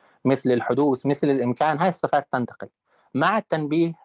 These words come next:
أيها السادة إنه هاي هيئات اعتبارية أصلًا. أصلًا لا بستفيد إن أنا يعني حكيت كل الكون حادث بمعنى الكون نفسه، لأنه هذا هيئة اعتبارية ما فيش وجود له حتى أنا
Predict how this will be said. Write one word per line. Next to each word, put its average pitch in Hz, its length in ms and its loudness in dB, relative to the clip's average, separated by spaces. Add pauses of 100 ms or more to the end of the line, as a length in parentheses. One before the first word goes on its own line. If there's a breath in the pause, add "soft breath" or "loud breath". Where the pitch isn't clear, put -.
أيها 143 260 2
السادة 147 520 0
إنه 170 160 -2
هاي 165 160 0
هيئات 143 360 -2
اعتبارية 123 540 -2
أصلًا. - 280 -12 (160)
أصلًا 180 260 -2
لا 185 140 2
بستفيد 160 460 -8
إن 139 120 -8
أنا 131 400 -2
يعني 120 220 -2
حكيت - 340 -2
كل 143 180 2
الكون 131 300 -2
حادث 131 340 0
بمعنى 120 360 -2
الكون 123 320 -2
نفسه، - 300 -4 (580)
لأنه 139 180 2
هذا 147 220 2
هيئة 147 120 2
اعتبارية 123 480 0
ما 120 80 -2
فيش - 220 -6
وجود 127 260 0
له 120 220 4
حتى - 260 -2
أنا 110 280 -2